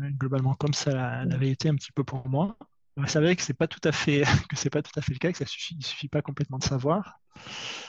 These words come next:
Speaker 1: Mais, euh, mais je suis devenu tout d'abord, euh, animateur de la fresque du numérique
Speaker 2: Ok.
Speaker 1: en deux mille vingt. Euh,
Speaker 2: Ouais, cohérent avec ton
Speaker 1: puis
Speaker 2: métier. <laughs>
Speaker 1: à la fois avec mon métier, c'est un, une histoire de, de contact que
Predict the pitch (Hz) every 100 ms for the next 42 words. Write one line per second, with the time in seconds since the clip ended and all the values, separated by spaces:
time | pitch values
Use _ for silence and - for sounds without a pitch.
0 | - _ 139 147 165 185 - 143 135 131
1 | 131 127 127 123 127 135 135 131 131 135
2 | 143 131 - 139 127 131 135 151 170 175
3 | - 135 131 131 139 147 139 131 131 139
4 | 143 135 156 139 135 - 143 135 131 123
5 | 131 214 - - _ _ - - 156 -
6 | 165 349 - 135 143 _ _ _ 139 131
7 | 127 120 - 147 165 208 311 539 _ _
8 | _ - 156 131 127 139 - - - 151
9 | 143 151 151 151 135 131 - 190 175 170
10 | - - 170 - - _ _ _ _ -
11 | - 156 151 175 143 151 156 - 170 196
12 | 165 147 135 135 - 139 131 131 131 135
13 | 143 127 202 - - 135 131